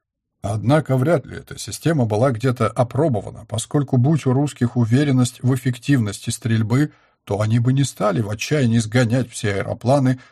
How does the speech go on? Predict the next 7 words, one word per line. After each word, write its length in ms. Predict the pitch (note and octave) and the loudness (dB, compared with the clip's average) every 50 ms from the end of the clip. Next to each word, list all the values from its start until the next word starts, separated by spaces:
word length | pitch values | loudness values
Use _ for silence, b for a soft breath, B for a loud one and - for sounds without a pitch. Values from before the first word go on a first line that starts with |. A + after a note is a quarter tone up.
| B B | B B
которые 360 | - B2 A#2 A#2+ A2+ A2 A2 | 0 0 2 2 0 0 0
у 80 | A2 | 2
них 220 | A2 A2+ A#2 A#2 - | 2 2 0 0 -2
только 440 | _ - A#2 C3 D3+ C#3+ - B2 A2 | _ 0 0 2 2 0 0 -2 -2
были 280 | G2 G#2+ G#2 F#2+ G#2 | -2 -4 -8 -8 -10
в 80 | G#2 - | -12 -12
наличии. 580 | G#2 G2+ A#2 B2 C#3 A#2+ A2 - - - - | -8 -6 -6 -6 -6 -8 -10 -12 -16 -18 -18